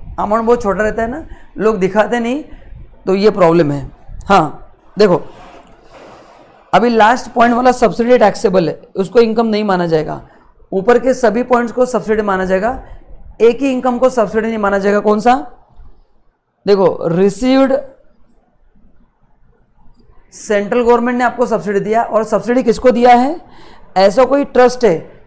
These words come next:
ऐसा कोई institution है जो central government ने ही बनाया है, जो state government नहीं बनाया है, तो उसको अगर government subsidy दे तो उसको income नहीं माना जाएगा। मतलब क्या बोला है, subsidy देने वाला central government है, जिनको मिलना है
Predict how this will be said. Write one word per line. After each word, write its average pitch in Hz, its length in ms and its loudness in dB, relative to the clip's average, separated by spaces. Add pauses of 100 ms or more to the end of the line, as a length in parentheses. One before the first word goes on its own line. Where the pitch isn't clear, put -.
(140)
ऐसा 196 280 2
कोई 262 180 2
institution 233 540 -2
है 254 80 0
जो 269 160 2
central 240 440 0
government 240 440 2 (120)
ने 269 120 2
ही 269 160 0
बनाया 226 300 0
है, 160 240 -4 (400)
जो 208 180 2
state 247 400 2
government 233 440 2
नहीं 277 120 0
बनाया 226 280 0
है, 127 220 -12 (800)
तो 208 120 0
उसको 202 220 -2
अगर 254 240 2
government 214 380 -2
subsidy 202 340 -4
दे 214 120 -4
तो 220 120 -4
उसको 214 180 -6
income 208 400 -6
नहीं 214 180 -4
माना 180 200 -6
जाएगा। 151 300 -12 (300)
मतलब 202 280 -2
क्या 240 120 2
बोला 214 240 0
है, 240 260 -4 (800)
subsidy 226 440 0
देने 226 200 0
वाला 226 200 4
central 208 340 -2
government 190 420 0
है, - 360 -6 (120)
जिनको 214 320 -4
मिलना 226 380 -2
है 160 280 -2